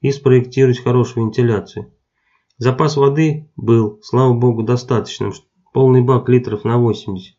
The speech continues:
Судя по тому, что вода немного затхлая, наполнен он давно,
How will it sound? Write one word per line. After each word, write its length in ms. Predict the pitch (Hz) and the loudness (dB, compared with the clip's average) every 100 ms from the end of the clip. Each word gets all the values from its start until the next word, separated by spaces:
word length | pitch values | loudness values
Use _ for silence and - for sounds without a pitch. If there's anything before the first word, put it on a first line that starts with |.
| _ _ _ _ | _ _ _ _
Судя 260 | - 139 120 | 0 0 0
по 120 | 123 | -4
тому, 240 | 131 135 | 0 0
что 180 | 127 127 | 0 -2
вода 460 | 123 123 127 120 - _ - | 0 0 0 -2 -10 _ 0
немного 400 | 123 131 123 120 | 4 4 4 2
затхлая, 520 | 131 151 151 110 104 | 0 -2 -2 -2 -2
наполнен 480 | 110 113 139 135 131 | -4 0 2 4 2
он 200 | 123 123 | 0 2
давно, 540 | 139 135 107 90 | 2 2 0 -4